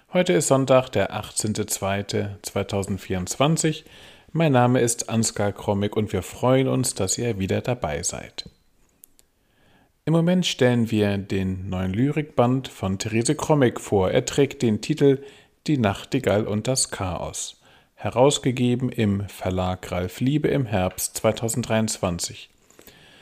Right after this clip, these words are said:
Es folgen nun, gelesen von Therese Krommig, die nächsten Gedichte. Das erste Gedicht trägt den Titel Im Garten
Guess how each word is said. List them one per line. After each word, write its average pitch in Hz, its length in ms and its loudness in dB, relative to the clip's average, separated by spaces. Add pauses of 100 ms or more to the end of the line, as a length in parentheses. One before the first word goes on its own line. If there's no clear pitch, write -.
(1200)
Es - 200 0
folgen 185 400 6
nun, 135 240 4
gelesen 123 420 4
von 117 220 0
Therese 107 340 2
Krommig, 156 560 0
die 151 140 2
nächsten 156 400 2
Gedichte. - 580 -8 (1160)
Das 95 220 0
erste 127 440 2
Gedicht 160 560 0
trägt - 300 -4
den 110 200 0
Titel 151 520 2 (240)
Im 98 240 -2
Garten 107 640 -2